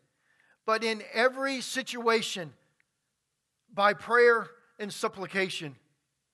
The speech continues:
with thanksgiving, present your request to God, and the peace of God will transcend, that which transcends all understanding, will guard your heart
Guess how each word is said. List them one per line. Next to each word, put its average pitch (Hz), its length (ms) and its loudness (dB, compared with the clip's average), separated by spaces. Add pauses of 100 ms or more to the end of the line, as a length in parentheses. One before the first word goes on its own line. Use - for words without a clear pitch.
(340)
with 208 240 -4
thanksgiving, 202 760 0 (720)
present 214 560 0 (100)
your 226 220 0
request 214 720 -4 (180)
to 220 100 -10
God, 156 480 0 (800)
and 214 220 -2
the 202 80 -2
peace 254 400 -4
of 214 220 -6
God 143 320 -4 (500)
will 208 140 -4
transcend, 226 760 -4
that 196 300 -2 (180)
which 208 440 -4
transcends 202 880 -4 (240)
all 233 360 2
understanding, 190 760 -8 (400)
will 214 120 -6
guard 220 440 0
your 196 220 -2
heart 226 540 -4